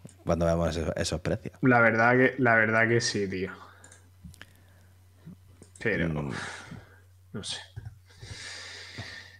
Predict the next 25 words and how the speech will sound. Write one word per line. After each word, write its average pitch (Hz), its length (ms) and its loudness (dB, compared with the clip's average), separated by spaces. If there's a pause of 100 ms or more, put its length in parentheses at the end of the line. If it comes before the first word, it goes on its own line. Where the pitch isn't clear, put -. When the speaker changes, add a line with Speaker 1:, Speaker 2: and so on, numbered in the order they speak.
(140)
Speaker 2:
Es 160 160 2
que 208 120 8
al 185 60 6
final 196 400 8
todo 208 220 10
está 208 160 6
subiendo 120 380 4
de 107 140 0
tiempo, 117 420 2
en-, 120 300 -2
de 117 220 4
precio. 131 420 2
Entonces, 156 680 6
¿hasta 147 240 2
qué 147 120 6
punto 143 600 4
es 139 340 4
lícito 131 640 4
que 123 120 2
vengamos 123 640 0
aquí 120 240 0
a, 117 920 0
a 110 60 -8
decir 113 440 -6
que, 50 500 -10